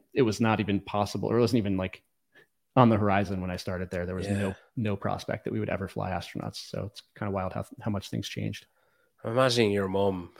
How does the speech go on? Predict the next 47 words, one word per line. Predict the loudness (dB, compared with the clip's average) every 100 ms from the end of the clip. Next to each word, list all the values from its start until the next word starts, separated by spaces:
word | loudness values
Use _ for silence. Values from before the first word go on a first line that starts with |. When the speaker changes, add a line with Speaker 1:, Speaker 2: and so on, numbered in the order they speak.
| -6 -6 -10
Speaker 2:
<laughs> | -18 -12 -8 -4
having | 2 4 4
homeschooled | 6 6 6 4 6
you, | 6
you | 4 4
being | 6 6 6
like, | 2 0 2
"Yeah, | 4 4
I'm | 2 -2
sending | 0 0 0 -2
astronauts | -2 0 0 -2 -4 -6
to | -10
the | -10
space | -4 -4 -4
station. | -4 -2 -2 -2
<laughs> | 0 4 6 8
I'm | 6 4
keeping | 8 8 8
them | 2
alive | 4 4 2
when | 2 0
they |
do | 2 4
it." | 2 0 -4 -4 -4 -2 2 6
Speaker 1:
I | 8
Speaker 2:
Um, |
Speaker 1:
have | 10 10
an |
email | 10 8 6
from | 4
her | 4 4
at | 4 2
one | 2
point | 2 0 -2 0
where | 2 4 4
I |
think | 2 2 2 0 -2 -6
<laughs> | -10 -10 -20 4
I | 8
was | 8 8
sharing, | 8 10 10 8 6
um, | 2 0 0 -2 -6 -12 0
the | 2
resume | 2 2 0 0 -4 -2
or, | -2 -2
or |
s-, | -4